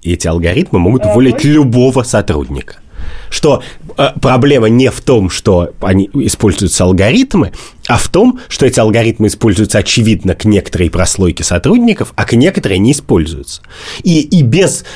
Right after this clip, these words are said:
Speaker 2: Нет, это вообще интересно.
Speaker 1: И это даже не
Speaker 2: Ну, как
Speaker 1: пропис-
Speaker 2: можно применить какой-то трекинг к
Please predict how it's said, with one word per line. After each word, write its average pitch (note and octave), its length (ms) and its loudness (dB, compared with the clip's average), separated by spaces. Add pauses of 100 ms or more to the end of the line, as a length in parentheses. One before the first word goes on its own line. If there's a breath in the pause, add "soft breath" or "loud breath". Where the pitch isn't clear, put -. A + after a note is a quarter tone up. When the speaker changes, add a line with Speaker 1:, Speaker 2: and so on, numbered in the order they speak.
Speaker 2:
Нет, G3+ 160 2
это F#3+ 180 2
вообще G#3 220 0
интересно. G3+ 340 2
Speaker 1:
И D3 40 4
это D3+ 160 0
даже E3 220 0
не C3+ 120 4
Speaker 2:
Ну, B2 60 2
как C3 180 2
Speaker 1:
пропис- C#3+ 80 2
Speaker 2:
можно G3+ 320 2
применить F3 800 2
какой-то A3 520 0
трекинг E3+ 600 -4 (360)
к - 100 -18